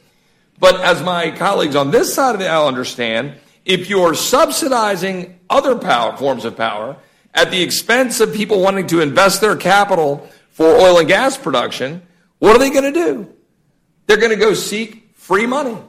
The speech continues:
And they're gonna go invest, as they are in Texas, where of the current seven hundred ninety-five energy production projects in Texas, all but fifteen are for wind and solar.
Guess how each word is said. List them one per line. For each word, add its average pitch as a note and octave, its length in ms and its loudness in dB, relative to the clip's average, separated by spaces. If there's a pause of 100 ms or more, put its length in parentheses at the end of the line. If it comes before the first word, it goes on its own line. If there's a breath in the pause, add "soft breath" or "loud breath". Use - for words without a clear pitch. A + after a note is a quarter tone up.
(600)
And D3+ 140 -6
they're F#3 100 0
gonna A3 160 0
go G#3 240 -2
invest, E3+ 480 -4
as E3 160 -2
they G#3+ 140 0
are C4 180 0
in C4+ 60 -2
Texas, F#3 640 -8 (320)
where F#3 240 2
of F3+ 160 2
the F3 160 -6
current B3+ 480 0
seven A#3+ 420 -2
hundred A3+ 320 -2
ninety-five G3+ 1000 -2
energy F#3+ 440 -6
production C3 500 -4
projects B2 440 -4
in A#2+ 100 -16
Texas, F#3 520 -12 (580)
all D4+ 240 6
but D4+ 220 -6
fifteen C4 840 -8 (500)
are E3+ 200 2
for F3+ 160 0
wind F3 200 -4
and E3+ 140 -6
solar. F#3+ 340 -4